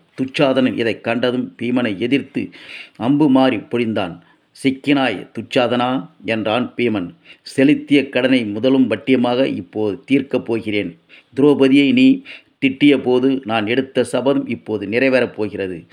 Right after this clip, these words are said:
என்று பீமன் அவன் மேல் பாய்ந்தான். திரௌபதி அவமதித்த பபிஷ்டனை பூமியில் தள்ளி அவன் அங்கங்களை படபடவென்று ஒடித்தான். "துன்மார்க்கனே, இந்த கையால்வே திரௌபதியின் கை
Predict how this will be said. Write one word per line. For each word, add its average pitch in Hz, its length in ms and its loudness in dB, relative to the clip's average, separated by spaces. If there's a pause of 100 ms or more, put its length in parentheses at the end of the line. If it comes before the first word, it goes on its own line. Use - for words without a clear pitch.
(260)
என்று 104 360 -8
பீமன் 135 480 2
அவன் 113 320 -2
மேல் 120 220 -2 (100)
பாய்ந்தான். 107 480 -2 (360)
திரௌபதி 147 540 4
அவமதித்த 127 840 0 (420)
பபிஷ்டனை 131 800 0 (240)
பூமியில் 139 520 2
தள்ளி 123 480 0
அவன் 104 360 -4
அங்கங்களை 120 680 0
படபடவென்று 113 640 -2
ஒடித்தான். 110 600 -8 (180)
"துன்மார்க்கனே, 120 720 0 (300)
இந்த 113 380 -4 (380)
கையால்வே 139 760 2 (200)
திரௌபதியின் 127 520 2 (340)
கை 143 400 0